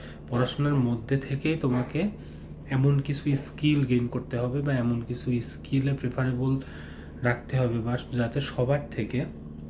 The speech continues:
ওই যে দশজন আছে, এই দশজনের মধ্যে তুমি সবার থেকে আগে থাকো। আসসালামু আলাইকুম।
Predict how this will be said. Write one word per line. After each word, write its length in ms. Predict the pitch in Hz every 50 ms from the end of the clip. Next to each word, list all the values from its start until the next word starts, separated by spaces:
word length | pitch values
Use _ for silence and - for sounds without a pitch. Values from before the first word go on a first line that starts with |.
| - - 117
ওই 60 | 113 113
যে 60 | 123 120 120
দশজন 280 | 113 110 107 127 127 131 131
আছে, 120 | 135 - 180 170
এই 40 | 139 123
দশজনের 380 | 117 113 113 120 120 127 123 123
মধ্যে 180 | 123 123 123 147 143 -
তুমি 180 | - - 131 135 131
সবার 220 | - 117 113 117 - - -
থেকে 180 | 139 - - 165 143 117
আগে 140 | 110 110 107 104 -
থাকো। 240 | - - - - 104 - - - - - - - - - - - - - - - - - - - - - 147
আসসালামু 300 | - - 123 117 113 113
আলাইকুম। 260 | 113 110 110 - 139